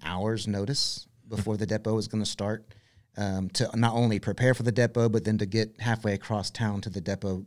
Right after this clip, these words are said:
site. And I just said, "Why not?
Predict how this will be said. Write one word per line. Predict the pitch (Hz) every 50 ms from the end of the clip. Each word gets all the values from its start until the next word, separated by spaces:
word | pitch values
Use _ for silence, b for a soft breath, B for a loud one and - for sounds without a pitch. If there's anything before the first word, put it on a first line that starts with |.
| - -
site. | - - 127 113 92 82 - - b b b b b b b b b
And | 104 107 104 104 101 101 98 98 98 98 95 92 - - _ _ _ _ _ -
I | 92 95 95
just | 82 95 92 -
said, | - 101 95 82 85 - _ _ _ _ _ _
"Why | - 82 87 92 98
not? | 101 123 160 151